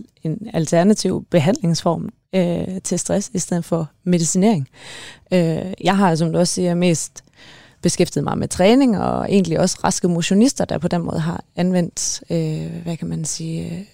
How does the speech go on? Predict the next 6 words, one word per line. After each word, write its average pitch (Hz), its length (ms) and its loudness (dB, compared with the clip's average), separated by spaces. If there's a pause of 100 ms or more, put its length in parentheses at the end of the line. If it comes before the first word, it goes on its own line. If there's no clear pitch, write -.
(600)
smartwatches, - 920 -2
Fitbit-ure, 175 680 -2
til - 140 -2
at 165 180 2
måle, 170 400 2 (160)
øh, 165 380 -2